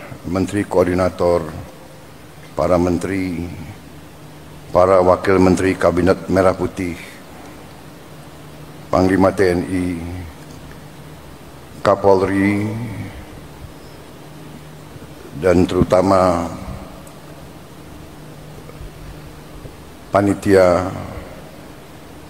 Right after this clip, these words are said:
yang menyelenggarakan acara puncak ini,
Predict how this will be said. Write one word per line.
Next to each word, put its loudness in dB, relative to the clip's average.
yang 0
menyelenggarakan 4
acara 0
puncak 2
ini, 2